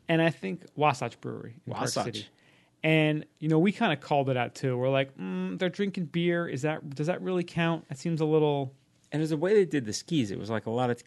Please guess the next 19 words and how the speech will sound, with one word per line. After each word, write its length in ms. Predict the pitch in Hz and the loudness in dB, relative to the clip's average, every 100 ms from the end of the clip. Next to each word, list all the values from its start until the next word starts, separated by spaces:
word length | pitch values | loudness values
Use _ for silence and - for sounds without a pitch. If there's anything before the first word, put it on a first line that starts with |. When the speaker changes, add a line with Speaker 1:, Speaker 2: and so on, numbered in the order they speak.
| _ | _
Speaker 2:
skis 480 | - - 127 127 117 | -10 -6 -2 -2 -4
tethered 420 | - 107 107 107 | -8 -8 -6 -10
together, 560 | - 95 92 92 120 123 | -10 -8 -6 -4 -6 -6
which 260 | 123 95 101 | -10 -12 -12
was 200 | 90 - | -14 -10
a 60 | |
little, 360 | 101 98 90 85 _ _ | -8 -8 -10 -16 _ _
I 80 | 139 | -8
don't 140 | 147 | -6
know, 120 | 107 - | -6 -10
it 60 | |
just 220 | - - | -14 -12
looked 160 | 107 - | -14 -12
weird. 220 | 98 - - _ - | -16 -16 -20 _ -10
Speaker 1:
Something 440 | - 214 240 220 | -4 -2 0 -2
seemed 280 | 180 170 156 | 0 0 0
wrong 260 | 127 127 120 | 0 -2 -4
about 300 | 110 107 104 | -8 -10 -10
it, 140 | 104 | -12